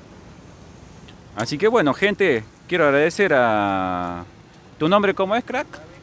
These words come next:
A David y a su amigo José, que nos trataron de la mejor... Nos están tratando de la mejor manera. Así que, gente, mira, ahí está. Y lo va a partir al medio porque estoy acá con Paya Julieta. Muy bien, qué crack.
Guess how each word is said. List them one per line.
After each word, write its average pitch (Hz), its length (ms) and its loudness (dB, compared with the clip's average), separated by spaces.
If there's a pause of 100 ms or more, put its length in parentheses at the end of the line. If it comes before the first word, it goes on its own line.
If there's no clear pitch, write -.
(260)
A 123 140 4
David 214 460 2
y 143 220 -2
a 135 160 2
su 151 240 -2
amigo 190 320 0
José, 170 300 -2
que 165 100 -6
nos 143 140 -2
trataron 190 440 -2
de 143 100 -2
la 123 120 0
mejor... 160 360 -4
Nos - 20 -2
están 185 180 2
tratando 151 280 -2
de 127 40 2
la 117 100 2
mejor 151 260 -2
manera. 120 400 -2 (920)
Así 107 220 -8
que, 107 140 -6
gente, 180 360 -2
mira, 131 240 0 (300)
ahí 113 140 -4
está. 92 180 -2
Y 113 60 -2
lo 123 100 4
va 147 60 8
a 147 40 2
partir 160 280 2
al 156 80 2
medio 185 180 0
porque 139 200 -2
estoy 147 260 0
acá 139 200 -2
con 120 140 -4
Paya 127 220 2
Julieta. 202 520 -2 (880)
Muy 101 120 -8
bien, 127 720 0 (100)
qué 131 160 -6 (160)
crack. 123 500 0